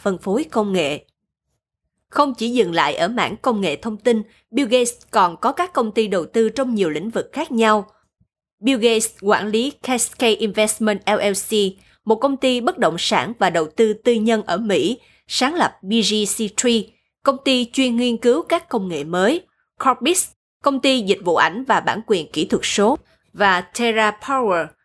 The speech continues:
công ty thiết kế là phản ứng hạt nhân thế hệ mới.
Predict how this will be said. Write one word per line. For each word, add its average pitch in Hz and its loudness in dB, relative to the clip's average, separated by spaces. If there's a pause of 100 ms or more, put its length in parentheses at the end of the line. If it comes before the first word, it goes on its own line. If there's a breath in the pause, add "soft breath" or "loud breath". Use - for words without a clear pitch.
(160)
công 233 2
ty 214 2
thiết 302 -4
kế 240 2
là 214 2
phản 180 -6
ứng 233 0
hạt 302 -6
nhân 202 0
thế 269 -4
hệ 220 -2
mới. 190 -2